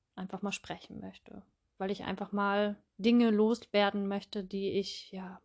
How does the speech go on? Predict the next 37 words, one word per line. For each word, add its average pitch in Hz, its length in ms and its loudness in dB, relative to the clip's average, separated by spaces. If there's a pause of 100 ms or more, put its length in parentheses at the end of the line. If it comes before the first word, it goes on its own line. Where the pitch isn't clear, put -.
jahrelang 196 500 -2
einfach 190 400 -6
runtergeschluckt - 960 -4
habe, - 360 -12 (120)
tatsächlich, 185 640 -8
die 202 100 -4
ich 202 100 -4
nie 226 160 2
ausgesprochen 190 800 -4
habe. - 300 -16 (800)
Und 202 100 -2
das 190 140 0
habe 185 160 -2
ich - 100 -12
gemacht 208 380 0
an 175 120 -12
diesem 180 240 -16
Tag. - 400 -20 (380)
Und 190 120 0
da 202 60 8
kam 220 380 4
wirklich 240 640 4
viel 180 600 4 (140)
Gefühl 196 560 -4
hoch, - 380 -6 (100)
viel 277 380 6
Ärger, 196 460 0
viel 240 540 4
Wut. 202 340 -2
Ich - 180 -8
hab 208 220 -6
meinen, 196 400 -2
meinen 196 200 -4
Vater 214 320 -2
teilweise 208 600 0
<laughs> - 0 -
dort 220 400 6